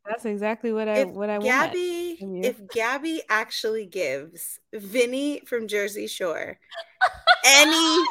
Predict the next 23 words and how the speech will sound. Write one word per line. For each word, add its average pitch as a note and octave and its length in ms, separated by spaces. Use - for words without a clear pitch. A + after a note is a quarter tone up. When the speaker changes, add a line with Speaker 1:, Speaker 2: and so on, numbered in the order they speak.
Speaker 2:
real C4+ 320
play, A3 800
I D4+ 300
literally C4+ 800
will A3 180
be G#3+ 160
like, G3 500
"Okay, G3 520
I'm G#3 260
done." E3+ 380
I'm A3+ 280
done. G#3 760
Like, A#3+ 320
huh? D#4 340
I'm A4+ 160
sorry. C4 920
No, C#4+ 680
it's E4 220
a G4+ 80
no D#4+ 380
for A#3+ 200
me. E3 400
Like, E4 220